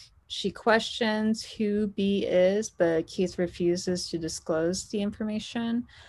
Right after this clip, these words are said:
Uh, she waits for Keith to leave again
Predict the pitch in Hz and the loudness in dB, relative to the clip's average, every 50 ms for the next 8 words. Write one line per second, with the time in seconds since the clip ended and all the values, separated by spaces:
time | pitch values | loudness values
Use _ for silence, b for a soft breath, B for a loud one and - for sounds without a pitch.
0 | B B B _ _ - 180 185 185 185 180 180 - - 208 196 185 202 202 214 | B B B _ _ 2 4 4 6 6 4 2 2 2 0 2 4 4 4 4
1 | 233 226 - - - 214 196 196 - - 185 180 175 - - - - 170 170 175 | 4 0 -2 -2 -2 -2 -2 -2 -4 -2 -2 -2 -2 -4 -6 -4 -2 -2 0 0
2 | 226 269 285 285 220 180 175 - 156 151 156 160 160 175 190 | 0 0 2 2 2 2 2 0 0 0 0 0 0 0 0